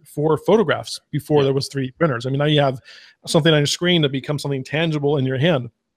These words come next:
Speaker 2: Mm-hmm.
Speaker 1: Um, I do make printing. I, I use a couple, uh, I use this one service in particular and one device in particular to make my
Speaker 2: Mm.
Speaker 1: printing,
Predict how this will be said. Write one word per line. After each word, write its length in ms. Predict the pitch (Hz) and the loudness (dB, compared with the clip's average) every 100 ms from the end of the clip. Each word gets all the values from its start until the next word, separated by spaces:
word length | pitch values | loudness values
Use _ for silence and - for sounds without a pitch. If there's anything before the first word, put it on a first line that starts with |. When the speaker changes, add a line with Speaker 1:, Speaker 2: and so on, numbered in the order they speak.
| _ | _
Speaker 2:
Mm-hmm. 240 | 131 123 185 _ - _ - | -14 -10 -12 _ -20 _ -4
Speaker 1:
Um, 260 | 151 156 160 | 2 2 2
I 100 | 170 | 2
do 120 | 175 190 | 4 4
make 180 | 160 | 4
printing. 280 | 156 131 131 | 0 0 0
I, 440 | 135 151 143 139 143 | 0 0 0 -4 -2
I 80 | 143 | -2
use 240 | 151 147 135 | 0 0 -2
a 40 | |
couple, 540 | 135 123 147 135 139 - | -2 0 2 2 0 -2
uh, 120 | 127 | -2
I 60 | 131 | -2
use 140 | 117 | -4
this 200 | 131 - | -6 -4
one 320 | 147 147 147 | 0 0 0
service 400 | 143 156 143 139 | -4 -2 -2 -2
in 80 | 131 | -4
particular 540 | 123 151 160 151 143 | -6 -8 -4 -2 0
and 200 | 135 127 - _ _ | -2 -4 -10 _ _
one 200 | 139 139 | -4 -4
device 440 | 131 113 135 143 117 | -4 -4 -6 -6 -10
in 80 | |
particular 500 | 110 - - 120 113 | -12 -18 -18 -16 -14
to 60 | 117 | -12
make 200 | 117 117 | -12 -12
my 100 | 120 | -14
Speaker 2:
Mm. 100 | 196 | -12
Speaker 1:
printing, 400 | - 123 120 | -14 -14 -16